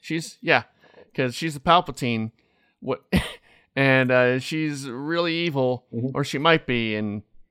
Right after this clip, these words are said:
Speaker 1: yeah, I think it just, um, it totally kinda killed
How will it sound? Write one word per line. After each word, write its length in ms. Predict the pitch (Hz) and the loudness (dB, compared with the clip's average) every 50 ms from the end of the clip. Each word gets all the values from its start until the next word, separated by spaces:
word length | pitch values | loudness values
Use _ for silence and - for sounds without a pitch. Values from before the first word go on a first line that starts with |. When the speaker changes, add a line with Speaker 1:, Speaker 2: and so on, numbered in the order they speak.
| _ _ _ _ _ _ _ _ _ _ _ - - _ _ _ _ _ _ | _ _ _ _ _ _ _ _ _ _ _ -20 -20 _ _ _ _ _ _
Speaker 1:
yeah, 320 | - 190 214 220 175 123 104 | 4 6 6 6 6 4 2
I 140 | 104 123 | -2 -4
think 200 | 131 - 165 151 | -4 -4 -4 -4
it 80 | 151 139 | -4 -2
just, 280 | - 139 131 - - - | -2 -2 -2 -2 0 0
um, 460 | 127 117 110 110 107 104 104 104 101 - _ _ _ _ _ _ _ _ _ _ - - - - - - - - - | 2 2 2 2 0 -2 -4 -6 -8 -10 _ _ _ _ _ _ _ _ _ _ -8 -8 -6 -8 -8 -12 -14 -10 -4
it 160 | - 165 156 | -2 -2 -2
totally 1080 | - - 147 147 151 143 147 143 143 147 143 139 139 143 143 143 143 143 139 139 139 131 | 0 2 2 4 4 4 2 2 2 2 0 0 0 -2 -2 -2 -4 -4 -4 -6 -8 -8
kinda 220 | - 170 156 160 160 | -4 -2 -2 -2 -2
killed 540 | 160 - 190 160 151 151 151 156 147 156 | -4 -2 0 2 4 4 2 2 0 -4